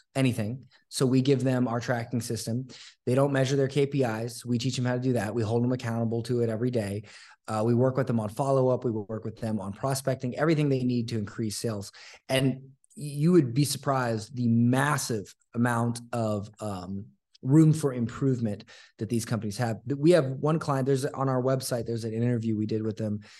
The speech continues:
His name's Xander. And they have a company where they, they teach sales to coaches.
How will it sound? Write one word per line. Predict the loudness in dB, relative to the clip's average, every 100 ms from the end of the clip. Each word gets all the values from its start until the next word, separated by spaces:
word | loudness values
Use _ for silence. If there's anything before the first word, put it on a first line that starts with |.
| -14
His | -6 -2
name's | 2 2 0
Xander. | -2 0 0 -2 -6 _ _ _ _ _ _ _ _ _ -6
And | 0 2 2
they | 4 4
have | 4
a |
company | 2 0 2
where | 0 0
they, | -2
they | 0 -2
teach | 0 -2 -2
sales | -2 -4 -4 -10 -12
to | -8
coaches. | -2 -2 -2 -6 -10